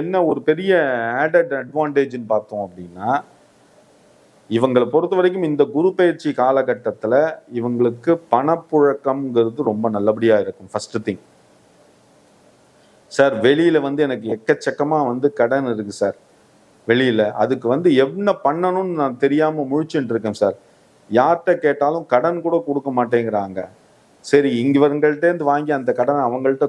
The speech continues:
கொடுத்துட்டு அட்லீஸ்ட் அவங்கள்ட்ட நம்ம ஏதாவது பேசிக்கலாம்னு நினைச்சா கூட எந்த இடத்துல இருந்தும் பணம் வரலன்னு சொல்ல நினைக்கிறவங்க எல்லாருக்குமே டெஃபினட்டா நீங்க முயற்சி பண்ணக்கூடிய அந்த பணம்ங்கிறது உங்களுக்கு நல்லபடியா கிடைச்சிரும்.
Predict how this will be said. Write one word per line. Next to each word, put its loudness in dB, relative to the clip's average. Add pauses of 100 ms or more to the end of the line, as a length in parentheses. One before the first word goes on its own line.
கொடுத்துட்டு -2
அட்லீஸ்ட் -2 (480)
அவங்கள்ட்ட 4
நம்ம 0
ஏதாவது 2
பேசிக்கலாம்னு -2
நினைச்சா 0 (120)
கூட -4 (180)
எந்த 2
இடத்துல -2
இருந்தும் -4
பணம் -4
வரலன்னு -4
சொல்ல 2 (100)
நினைக்கிறவங்க -2
எல்லாருக்குமே 0 (1600)
டெஃபினட்டா 4 (100)
நீங்க -4
முயற்சி 0 (100)
பண்ணக்கூடிய -2 (100)
அந்த -6 (160)
பணம்ங்கிறது 0
உங்களுக்கு -4
நல்லபடியா 2 (120)
கிடைச்சிரும். -10